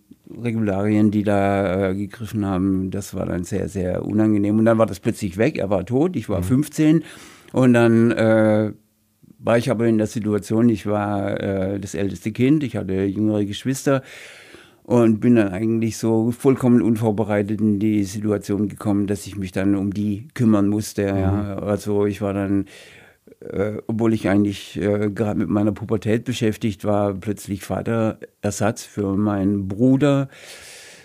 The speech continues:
Speaker 1: Und, äh, ich musste arbeiten.
Speaker 2: Mhm.
Speaker 1: Ich hatte also viele von den Vorzügen, die jetzt andere, äh, hatten, ja, da, wo man sich einfach so auf einer Spielwiese,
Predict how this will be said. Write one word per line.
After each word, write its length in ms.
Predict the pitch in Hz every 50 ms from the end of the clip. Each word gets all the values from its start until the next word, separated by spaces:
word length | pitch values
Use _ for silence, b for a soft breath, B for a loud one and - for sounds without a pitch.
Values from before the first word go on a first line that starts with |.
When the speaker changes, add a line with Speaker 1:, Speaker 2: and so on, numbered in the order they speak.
| B B -
Speaker 1:
Und, 540 | 117 117 117 113 113 113 113 110 107 98
äh, 500 | 117 117 113 110 107 107 107 107 107 107 104 101 98 92 - _ _ _ - -
ich 140 | - 110 110
musste 320 | 123 120 110 - - -
arbeiten. 1000 | - 98 110 135 147 151 147 147 131 135 135 131 131 131 131 123 107 95 95 98
Speaker 2:
Mhm. 60 | 98
Speaker 1:
Ich 140 | 110 107 117
hatte 180 | 107 104 107
also 160 | 104 104 104 107
viele 320 | - - 117 113 113 113
von 300 | - - 110 104 107 107
den 280 | 101 107 113 113 113 104
Vorzügen, 720 | - - 107 104 104 104 - 117 110 107 101 113 113 107
die 140 | 101 104 104
jetzt 180 | 104 95 -
andere, 1500 | - - 98 117 120 127 123 120 117 113 110 110 107 104 104 104 107 98 - 95 98 98 95 95 95 95 95 98 98 95 - - - - 82 - - - - 135 - _ -
äh, 40 | 87
hatten, 640 | 95 104 104 120 120 113 110 107 104 101 98 92 92 -
ja, 300 | 95 95 95 92 92 95
da, 140 | 90 92 87 92
wo 80 | 101 101
man 100 | 104 101
sich 200 | 95 107 - -
einfach 240 | - 95 107 104
so 160 | 98 98 104 90
auf 160 | 90 95 101
einer 120 | 107 104
Spielwiese, 840 | 101 - - 113 120 117 110 113 120 113 107 104 - 127 110 107 107